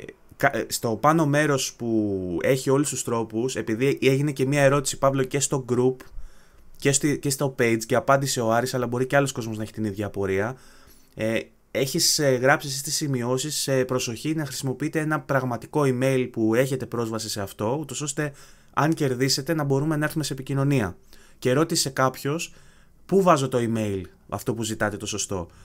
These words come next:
Στο πάνω μέρος, λοιπόν, έχει δύο μικρά κουμπάκια που λέει Login With και έχει είτε το email σας, είτε το Facebook σας. Αν χρησιμοποιήσετε το Facebook, και προφανώς μπορούμε να, σε, σε, να έρθουμε σε επικοινωνία μαζί σας μέσω του Facebook,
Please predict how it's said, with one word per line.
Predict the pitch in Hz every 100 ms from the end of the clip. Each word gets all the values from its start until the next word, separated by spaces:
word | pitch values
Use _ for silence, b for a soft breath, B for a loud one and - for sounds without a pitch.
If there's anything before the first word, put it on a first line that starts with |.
| b b
Στο | -
πάνω | 113 160 175
μέρος, | 160 165 139
λοιπόν, | 127 147 156
έχει | 160
δύο | 147 156
μικρά | 143 151
κουμπάκια | 160 135 147 156
που | 139
λέει | 151 156 139
Login | 156 135 160 147
With | 143 123 -
και | -
έχει | 151 139 98 -
είτε | 135 160
το | 160
email | 139 123 127 123
σας, | 147 160 175
είτε | 147
το | 147 147
Facebook | 156 135 143
σας. | 135 85 -
Αν | 135
χρησιμοποιήσετε | 156 165 156 143 156 165
το | 135
Facebook, | 135 131 127 170 - b b b b _ _ _
και | - 143
προφανώς | 147 135 139
μπορούμε | 131 127 131
να, | 127
σε, | - 120 110
σε, | - 120 110
να |
έρθουμε | 123 131
σε | 131
επικοινωνία | - 117 120
μαζί | 127 120
σας | 131
μέσω | 127
του | 127 -
Facebook, | 113 113 160 175